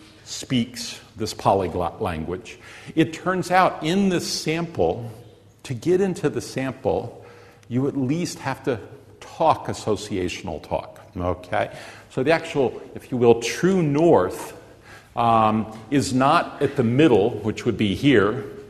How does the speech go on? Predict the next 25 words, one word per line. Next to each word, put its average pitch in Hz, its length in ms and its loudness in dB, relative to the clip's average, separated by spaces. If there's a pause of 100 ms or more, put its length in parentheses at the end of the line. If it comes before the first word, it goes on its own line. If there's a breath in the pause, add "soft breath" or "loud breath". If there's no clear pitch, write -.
thirty-three, 107 580 2
thirty-three, 104 600 0
thirty-three, 113 640 0
but 117 180 -4
for 117 100 -10
the 120 120 2
whole 180 400 0
sample, 151 600 0
it's 127 180 -4
a 143 40 2
little 139 360 4
bit 120 300 0
north, 92 480 -2 (400 loud breath)
you 107 80 0
know, 101 300 2
so 127 200 2
that 113 280 6
associational 120 880 2
language 104 600 0
is 95 280 -2 (320 loud breath)
much - 260 -4
more 110 220 8
the 101 140 0
dominant, 92 640 -4
um, 92 360 -6